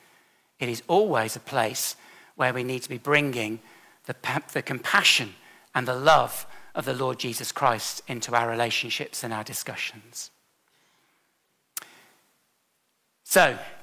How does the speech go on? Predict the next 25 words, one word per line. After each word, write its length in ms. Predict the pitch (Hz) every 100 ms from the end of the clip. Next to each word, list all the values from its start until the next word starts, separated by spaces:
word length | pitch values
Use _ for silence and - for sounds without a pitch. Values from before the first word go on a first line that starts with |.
| - - - _ _ _ _ - _
that's 220 | - 185 196
all 80 |
I 60 | 196
wanted 200 | 190 143
to 60 | 139
say 180 | 160
this 160 | 135 135
morning 300 | 143 139 123
about 240 | 120 135 147
that 160 | 151
topic. 380 | - 127 127 147
I 160 | 151 143
know 340 | 139 165 165
there's 140 | 147 135
so 180 | 151
much 180 | 135 -
more 200 | 135 151
to 100 | -
say, 300 | - 151 143 127
but 240 | 123 - - - _ -
I'm 140 | 135 135
gonna 140 | 131
leave 200 | 120 113
it 140 | 156
there. 280 | 117 104 98